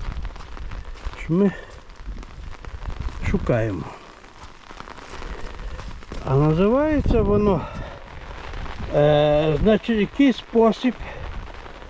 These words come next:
приготування. Я розумію, це свого роду так, якби антибіотик, е, нашої землі.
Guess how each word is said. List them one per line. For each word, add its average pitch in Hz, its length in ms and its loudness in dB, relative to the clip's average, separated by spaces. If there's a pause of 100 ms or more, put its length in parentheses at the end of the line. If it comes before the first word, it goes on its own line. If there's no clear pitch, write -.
(240)
приготування. 185 1000 6 (1000)
Я 220 180 6
розумію, 214 600 4
це 202 120 4
свого 196 320 4
роду 190 400 4
так, 208 200 6
якби 185 360 0 (160)
антибіотик, 175 920 2 (1400)
е, 143 320 4
нашої 160 560 2
землі. 123 420 2